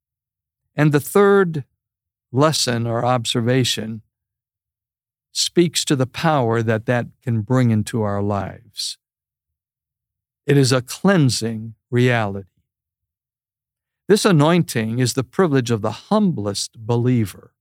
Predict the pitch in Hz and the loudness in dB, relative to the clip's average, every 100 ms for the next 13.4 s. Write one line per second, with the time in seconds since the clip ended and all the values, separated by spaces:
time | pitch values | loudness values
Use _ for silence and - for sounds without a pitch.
0 | _ _ _ _ _ _ _ _ _ _ | _ _ _ _ _ _ _ _ _ _
1 | - 147 143 135 131 156 190 - - - | 0 2 4 4 4 4 2 0 -6 -8
2 | - 180 208 202 170 135 175 180 175 185 | 0 2 4 2 2 2 4 4 2 0
3 | - 214 165 131 135 120 127 151 175 180 | 0 0 2 2 0 -2 0 2 2 2
4 | 170 139 139 - 185 208 190 131 131 127 | 0 0 0 0 2 2 0 0 0 2
5 | 147 143 - _ _ _ _ _ _ _ | 0 0 -4 _ _ _ _ _ _ _
6 | _ _ _ _ _ _ _ _ _ - | _ _ _ _ _ _ _ _ _ -2
7 | 139 143 135 131 117 - _ _ _ _ | 2 4 4 2 -2 -10 _ _ _ _
8 | _ _ _ _ _ _ _ _ 147 156 | _ _ _ _ _ _ _ _ 0 0
9 | 143 127 117 147 143 139 - - 226 165 | 0 -2 -2 0 2 2 0 -2 2 2
10 | 123 - 139 139 135 - 139 131 - _ | 0 -2 0 2 0 0 2 2 -2 _
11 | - 131 135 151 127 107 - 117 113 113 | -2 0 2 2 0 -2 -4 -4 -2 -2
12 | 117 - 139 123 - 113 110 110 113 101 | -4 -4 -2 -2 -2 -2 -2 0 -2 -4
13 | 104 - - | -12 -14 -12